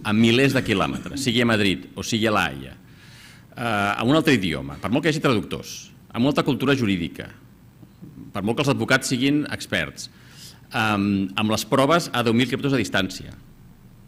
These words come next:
etcètera, etcètera. Tot això té dificultats. Té dificultats que no, no podem amagar. No podem dir: "La justícia universal és fantàstica, la internacional és", i, i, i això amagar-ho. Per tant, són reptes que hem d'assumir com a juristes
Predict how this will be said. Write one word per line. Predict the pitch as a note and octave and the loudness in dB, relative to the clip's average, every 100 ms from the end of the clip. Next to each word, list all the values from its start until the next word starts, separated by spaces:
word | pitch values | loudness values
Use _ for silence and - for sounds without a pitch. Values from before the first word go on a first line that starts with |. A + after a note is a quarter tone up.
| - | -18
etcètera, | - E2+ A2+ A#2 G2 | -8 -2 0 2 0
etcètera. | A2+ C3 | -2 -2
Tot | E3+ | 0
això | D3+ E3 | 2 2
té | E3 B2 | 2 2
dificultats. | A2 G2 D#2 - - - - - - - - - | 2 -4 -8 -10 -14 -14 -16 -20 -20 -20 -20 -20
Té | - - - G2+ | -14 -12 -6 -4
dificultats | A#2 A#2 D3+ - | -2 0 0 0
que | A2+ | 2
no, | G#2+ A#2 B2+ - | 4 2 2 0
no | A2 | -2
podem | A2+ G#2+ A2+ | 2 2 4
amagar. | A2+ C#3 E2 | 4 4 4
No | F2 | 0
podem | G#2+ G#2 | 0 2
dir: | G#2 | 2
"La | G#2 | 0
justícia | G2+ A2 G#2+ | -2 -4 -2
universal | G#2 G#2+ | -2 -2
és | G#2 | 0
fantàstica, | A2 B2+ C3+ C#3+ B2+ | 0 0 -2 -2 0
la | |
internacional | G2+ F2+ F#2+ G2+ A#2 G2+ | -2 -4 -6 -4 -2 -4
és", | - - - | -6 -18 -16
i, | - | -12
i, | G#2+ F#2+ G2 | -10 -8 -4
i | |
això | F#2 A2+ F#2+ | -2 0 -2
amagar-ho. | D#2 C#2+ C2 - - - | -2 -6 -10 -18 -20 -14
Per | - | -4
tant, | A#2+ C#3+ - - - | 0 0 -4 -16 -2
són | A2 | 0
reptes | A#2 C3+ F3 - | 2 2 2 0
que | B2 | 2
hem | A#2 | 2
d'assumir | - A#2 C#3+ | 2 4 4
com | G#2 | 2
a | G2 | 0
juristes | A2+ C3 - D#3+ - | 2 0 0 -2 -4